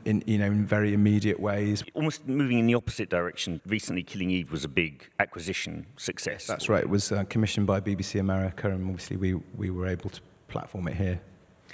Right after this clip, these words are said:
Speaker 2: And so does that give us a gut? I mean, how do you see acquisitions, co-productions, da, da, da? What, how, how do you see your future working in that way?
Speaker 1: Well, I think, you know, to, to break that down, you know, co-production is incredibly important to us. It's a core part of,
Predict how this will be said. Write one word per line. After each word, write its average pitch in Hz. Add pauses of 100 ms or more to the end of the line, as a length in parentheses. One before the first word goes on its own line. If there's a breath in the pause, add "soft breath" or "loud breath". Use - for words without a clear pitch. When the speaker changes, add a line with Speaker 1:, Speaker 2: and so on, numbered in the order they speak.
(140)
Speaker 2:
And 123
so 151
does 135
that 160
give 139
us 135
a 131
gut? 101
I 113
mean, 123
how 143
do 120
you 120
see 95
acquisitions, 85
co-productions, 82
da, 101
da, 82
da? 87
What, 107
how, 117
how 113
do 98
you 98
see -
your 85
future 87
working 82
in 78
that -
way? 78 (800 loud breath)
Speaker 1:
Well, 110
I 123
think, 123
you 117
know, 104 (560)
to, - (160)
to -
break 104
that -
down, 101
you 101
know, 95 (300)
co-production 104
is 98
incredibly 95
important 92
to 98
us. 95
It's -
a 110
core 101
part 98
of, 95